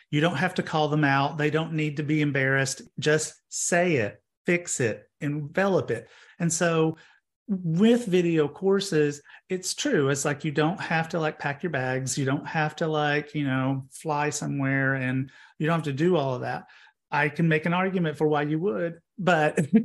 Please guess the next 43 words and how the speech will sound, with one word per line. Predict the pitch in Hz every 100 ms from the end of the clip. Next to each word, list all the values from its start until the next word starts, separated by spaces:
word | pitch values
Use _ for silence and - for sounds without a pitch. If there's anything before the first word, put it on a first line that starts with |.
| -
<laughs> | _ _ -
in, | 165 165
in | 170 156 156
this, | 156 -
these | 135 160 170 -
weird | 165 139 165 175 175
times, | 180 196 196 147 156 165 - - -
it's | 160 156
like | 151 151
video | 139 139 160
courses | 175 - 131 127 151 151
can | - 151 151
be | 139 139 143 143 - - -
really | 135 135 151
helpful | 156 180 - 156
to | 135
people | - 135 135 127
about | 127 127 - 175 -
in | 143 139
ways | 135 135 139 -
in | 151 139
which | 135 135 - - -
to | - 147 143 147
expand | 139 - - 147 139 143
their | 135 147 151
life | 139 123 123 120
and | 185 135
their | 139 143
world | 139 143 147 131 120 123 156
in | 131 131
ways | 135 135 131
in | 131
which | 127 123 - - -
they | 151 147 139 135 - 151
really | 151 151 175 175 165 147
want | 135 143 147 147 -
to | 143
do, | 131 127
but | 123 120
don't | 120 110
think | 107 107
they | 101
can. | - - 78 -